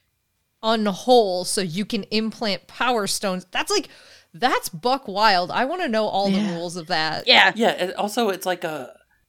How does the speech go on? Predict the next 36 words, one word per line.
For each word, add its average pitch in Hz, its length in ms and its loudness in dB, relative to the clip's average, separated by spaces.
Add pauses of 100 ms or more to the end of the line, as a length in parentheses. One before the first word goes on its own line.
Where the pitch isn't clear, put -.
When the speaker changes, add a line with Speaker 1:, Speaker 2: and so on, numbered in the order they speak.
(180)
Speaker 4:
you, 147 580 -6
uh, 135 260 -8
you 135 240 -6
are 123 100 -2
born 143 540 -6
with 139 280 -8
a 135 120 -2
power 135 540 -6
or 127 180 -6
you 120 500 -12
are 113 580 -12 (180)
given 120 420 -6
a 113 80 -12
power. 117 360 -14
Like, 123 200 -10
one's 131 320 -4
sort 143 180 -6
of, 113 80 -10
like, 120 180 -4
naturally 123 520 -6
occurring 120 360 -6
and 110 100 -8
one 113 140 -10
is 113 100 -12
sort 120 140 -10
of 107 60 -14
manufactured. 110 680 -10 (600)
Speaker 2:
Yeah. 262 320 2
Speaker 4:
Like, 202 180 -2
the, - 60 -18
Speaker 1:
Like 160 100 -6
Speaker 4:
the 117 60 -6
Speaker 1:
Batman. 202 200 2 (120)
Speaker 4:
comparison 151 280 -8
there 113 160 -12
too. 110 280 -16